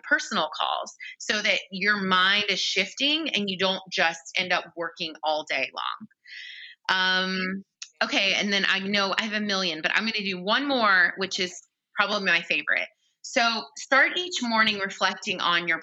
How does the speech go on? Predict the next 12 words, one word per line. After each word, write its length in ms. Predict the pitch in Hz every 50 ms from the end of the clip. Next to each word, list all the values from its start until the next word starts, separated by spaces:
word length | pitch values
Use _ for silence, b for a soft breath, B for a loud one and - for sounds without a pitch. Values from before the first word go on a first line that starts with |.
| - -
purpose. 600 | 165 160 - - - - 214 - - - - - B B B B B B
Um, 300 | - 185 185 180 180 185
one 120 | 190 208 214
of 120 | 220 226
my, 460 | 226 208 190 190 190 185 185 185 175 -
um, 360 | - 175 170 165 160 160 165 - -
favorite, 360 | 185 214 233 226 233 220 190 -
actually, 360 | - 185 - - - 208 208
psychiatrists, 1040 | - - 185 165 - - - - 180 170 165 160 160 160 - 127 117 156 - - 175
not 180 | 170 160 -
psychologists, 560 | - 175 - - 175 170 165 165 165 - - -
but, 140 | 160 160